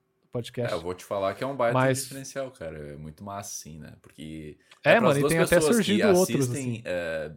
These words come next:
Speaker 2: é, firmemente podcast, né, e pro pessoal que tá ali, bababá, que é o meu caso, né, daí no final tem o desenho, eu acho
Speaker 1: É, mano, é muito
Speaker 2: muito
Speaker 1: massa
Speaker 2: massa.
Speaker 1: isso. E tem gente que assiste o episódio inteiro, assim, no, no,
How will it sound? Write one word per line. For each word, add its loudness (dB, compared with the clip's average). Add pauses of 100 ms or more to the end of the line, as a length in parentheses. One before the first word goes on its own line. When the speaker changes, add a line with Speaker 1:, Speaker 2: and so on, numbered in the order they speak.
Speaker 2:
é, -14
firmemente -6
podcast, -6
né, -10
e -6
pro -6
pessoal -6
que -20
tá -8
ali, -10
bababá, -12
que -18
é -8
o -14
meu -14
caso, -14
né, -16 (460)
daí -12
no -12
final -8
tem -14
o -12
desenho, -12
eu -16
acho -20 (760)
Speaker 1:
É, 2
mano, -2
é -6
muito -8
Speaker 2:
muito -12
Speaker 1:
massa -8
Speaker 2:
massa. -10
Speaker 1:
isso. -20 (220)
E -4
tem 2
gente 4
que 6
assiste 2
o 4
episódio 4
inteiro, 4
assim, 0
no, -8 (100)
no, -8